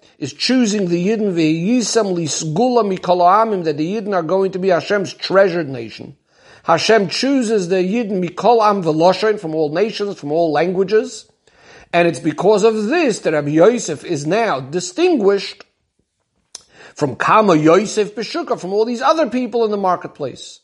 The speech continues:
And this is why he doesn't say, "If not for Torah," he says, "this day." And he uses the way the Kagarim that had caused it, because what he's trying to emphasize is not the actual giving of Torah itself,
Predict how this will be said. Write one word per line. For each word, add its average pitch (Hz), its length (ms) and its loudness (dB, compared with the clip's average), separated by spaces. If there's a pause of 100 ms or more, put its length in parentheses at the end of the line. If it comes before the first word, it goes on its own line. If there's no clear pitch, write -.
(580)
And 160 280 2
this 233 260 2
is 175 120 0
why 185 540 4 (300)
he 180 120 -8
doesn't 190 440 2
say, 208 400 2
"If 165 180 -8
not 185 260 0
for 151 200 -2
Torah," 170 520 4
he 165 140 -4
says, 151 360 -2
"this 170 220 0
day." 156 500 0 (380)
And 202 140 4
he 190 80 2
uses 202 420 0
the 180 100 4
way 196 180 6
the 170 100 0
Kagarim 165 720 2
that 160 140 0
had 143 160 -6
caused 135 340 -8
it, 175 140 -10
because 143 280 -8
what 143 80 -4
he's 131 140 -8
trying 196 380 2
to 185 120 -6
emphasize 196 600 0
is 277 180 -2
not 208 260 0
the 202 120 2
actual 185 420 0
giving 185 340 -4
of 147 160 -4
Torah 208 360 0
itself, 226 680 2